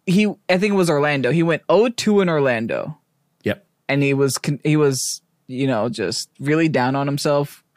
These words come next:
Speaker 2: Oh, he was
Speaker 1: Fin-
Speaker 2: convinced it was over.
Speaker 1: Yeah, he was like, "I can't believe I flew here. I just went oh two. I'm out." Went seven,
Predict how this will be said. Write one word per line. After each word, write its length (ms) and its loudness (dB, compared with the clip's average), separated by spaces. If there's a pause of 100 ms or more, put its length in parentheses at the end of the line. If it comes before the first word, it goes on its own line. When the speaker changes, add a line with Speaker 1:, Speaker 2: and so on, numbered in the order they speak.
(540)
Speaker 2:
Oh, 80 4
he 120 8
was 120 6
Speaker 1:
Fin- 100 6
Speaker 2:
convinced 340 2
it 40 2
was 140 0
over. 440 -2
Speaker 1:
Yeah, 240 0
he 120 0
was 100 0
like, 240 -2
"I 140 2
can't 240 0
believe 160 4
I 100 2
flew 220 2
here. 300 0
I 60 2
just 180 -4
went 160 -2
oh 80 0
two. 340 2
I'm 120 0
out." 300 0 (640)
Went 280 -2
seven, 760 0